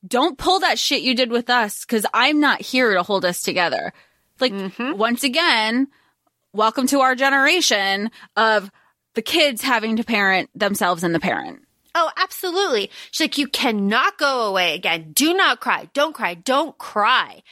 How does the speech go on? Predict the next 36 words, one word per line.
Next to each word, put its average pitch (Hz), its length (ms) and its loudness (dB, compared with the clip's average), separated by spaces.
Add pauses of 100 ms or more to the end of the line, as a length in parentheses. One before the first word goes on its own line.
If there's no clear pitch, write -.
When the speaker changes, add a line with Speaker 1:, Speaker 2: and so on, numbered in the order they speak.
(200)
Speaker 2:
And 233 160 -2
I 240 100 4
like 277 220 2
how 262 380 2
Gale 220 400 0
is 208 160 -2
like, 208 180 0
"Look, 214 240 -2
look, 208 160 -10
look, 277 140 -2
look, 285 120 -4
look. 220 220 -2 (300)
Get 269 140 -2
a 330 60 0
bow. 226 540 2
It's 240 180 -4
a 247 60 -6
T 320 300 0
V 311 180 2
show. 175 480 -2 (180)
Like, 196 280 -4
give 233 160 0
'em 294 120 0
a 320 100 2
good 320 200 0
show. 311 380 2
You 196 260 -4
are 160 100 0
stronger 302 540 0
than 294 220 0
everybody. 233 640 -2
Like, 190 260 -2 (360)
you 254 140 0
can 349 200 0
hunt 277 420 -2
people." 240 600 0